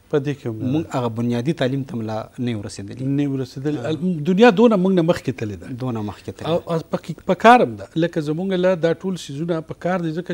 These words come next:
Speaker 1: چې اوس خو هر یو شی ستا موبایل ته راغو، ستا بینکینګ ستا موبایل ته راغو، ستا مطلب دا دی چې که ته بل داخله، که ته د ماشوم فیس داخله، که ته هر څه داخله، نو دا ستا موبایل ته راغو.
Speaker 2: Exactly.
Speaker 1: نو چې ته دې لپاره یو تعلیم یافته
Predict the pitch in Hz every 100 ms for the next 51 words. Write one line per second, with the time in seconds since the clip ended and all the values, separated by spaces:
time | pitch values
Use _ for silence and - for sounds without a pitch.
0 | - 165 165 - - - 165 180 - 135
1 | 185 202 160 131 - 180 139 - - -
2 | - - 185 175 165 143 170 170 151 139
3 | 143 127 151 143 - 165 165 160 - -
4 | - 123 143 196 185 160 147 - 151 147
5 | 143 139 160 160 127 127 123 139 160 -
6 | - 160 139 139 156 147 160 156 143 143
7 | - - - - 151 - 151 131 185 160
8 | 156 - 151 151 143 143 - 139 143 143
9 | 131 156 139 - 196 160 165 143 - 143
10 | 143 151 - 151 180 180 151 139 131 135
11 | 135 - - - 156 185 - 190 165 139
12 | 143 110 107 101 95 123 127 123 131 160
13 | 165 190 214 180 214 202 202 202 180 151
14 | 151 143 139 139 139 -